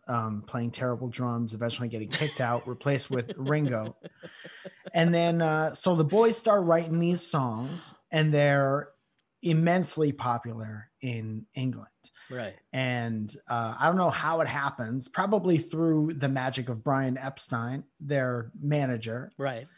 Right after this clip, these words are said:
Speaker 1: Um, who was instrumental in getting the Beatles from just, like, a really good band to, like, a legitimately world famous band. He was all the business part of that.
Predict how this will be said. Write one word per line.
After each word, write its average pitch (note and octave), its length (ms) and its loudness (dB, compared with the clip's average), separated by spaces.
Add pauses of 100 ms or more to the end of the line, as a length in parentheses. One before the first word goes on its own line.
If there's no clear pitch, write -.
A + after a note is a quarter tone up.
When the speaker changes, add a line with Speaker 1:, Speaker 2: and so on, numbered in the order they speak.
(280)
Speaker 1:
Um, C3 320 2
who B2+ 100 0
was C3 240 0
instrumental C#3+ 760 0
in C3+ 160 -2
getting C3 340 -2
the B2 80 -2
Beatles A#2+ 560 -4
from A2+ 480 -4
just, C3 180 -8
like, A2 140 -6
a G#2+ 40 -8
really C3 300 -2
good B2+ 240 -4
band B2 480 -4
to, C#3 140 -6
like, A#2 200 -6
a A#2+ 60 -12
legitimately B2+ 760 -6
world B2 360 -6
famous B2+ 460 -6
band. A2 340 -12
He - 80 -12
was A#2+ 160 -6
all B2 140 0
the B2 80 -2
business A#2+ 400 -2
part A2 260 -12
of A2 80 -12
that. A2+ 240 -12